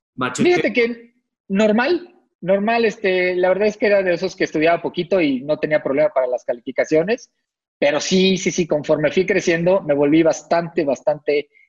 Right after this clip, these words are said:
Speaker 2: inquieto, muy dinámico. Siempre, mi problema es que siempre me agarraron en actividades que andamos organizando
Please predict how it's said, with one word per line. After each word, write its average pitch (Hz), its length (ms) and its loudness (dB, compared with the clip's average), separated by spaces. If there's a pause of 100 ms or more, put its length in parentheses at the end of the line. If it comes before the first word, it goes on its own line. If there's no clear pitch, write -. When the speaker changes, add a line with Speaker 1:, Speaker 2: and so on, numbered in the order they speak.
(120)
Speaker 2:
inquieto, 143 680 -2
muy 160 220 0
dinámico. 151 640 -2
Siempre, 160 520 0 (340)
mi 147 140 -2
problema 175 400 2
es 190 100 -4
que 170 160 -2
siempre 180 320 -2
me 165 80 -4
agarraron 156 380 -2
en 143 80 -8
actividades 147 520 -2
que 139 100 -4
andamos 147 320 -4
organizando 135 680 -2